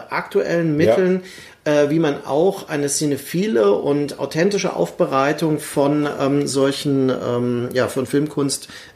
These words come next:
Speaker 1: äh, bereithält für ein großes Publikum. Und, ähm, das würde im Grunde auch keine Konkurrenz bedeuten. Das
Speaker 2: Genau.
Speaker 1: würde eine Ergänzung
Speaker 2: Ja.
Speaker 1: bedeuten. Genau wie ich auch Blu-ray und Kino immer als Ergänzung betrachtet habe. Also ich war nie derjenige, der sagte, jetzt habe ich Blu-ray,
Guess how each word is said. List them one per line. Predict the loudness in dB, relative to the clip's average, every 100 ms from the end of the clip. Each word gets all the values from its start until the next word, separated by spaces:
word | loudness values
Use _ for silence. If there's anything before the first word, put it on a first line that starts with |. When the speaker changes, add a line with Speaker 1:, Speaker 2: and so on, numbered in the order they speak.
| 0
Speaker 1:
äh, | 0
bereithält | 2 0 0 0 -2 -2 0 0 -4 -12
für | -4 -2
ein | -2
großes | 0 0 0
Publikum. | -4 -4 -4 -8 -6 -6 -6 -8 -18 -20 -20 -20 _
Und, | 2 4 4 0 -4 -8
ähm, | -4 -2 -2 -4 -4
das | -4 -2 -4 -6
würde | -12 0 4 4
im | 2 -2
Grunde | 2 2 2 -2
auch | -6 -8
keine | -8 -2 0 -2
Konkurrenz | -2 -4 -2 -4 -6 -8
bedeuten. | -10 -8 -2
Das | 0 2
Speaker 2:
Genau. | 2
Speaker 1:
würde | 2
eine | 0 -4
Ergänzung | -4 -2 -2 -2 -2 0
Speaker 2:
Ja. | 2
Speaker 1:
bedeuten. | 0 -2 -4 -4 -6 -8 -2
Genau | 0 2 2
wie | 0
ich | -2 -6 -2
auch | -2 -2
Blu-ray | 0 2 4 4
und | 2 -2 -2
Kino | -4 0 0
immer | 0 -4
als | -4 -6
Ergänzung | -4 -4 -4 -6
betrachtet | -8 -10 -12 -12 -10
habe. | -8
Also | -6
ich | -2
war | 0
nie | 2 4
derjenige, | 4 4 4 2 2
der | 2
sagte, | 0 -2 0
jetzt | -2 -2
habe | -4
ich | -4
Blu-ray, | -2 2 4 2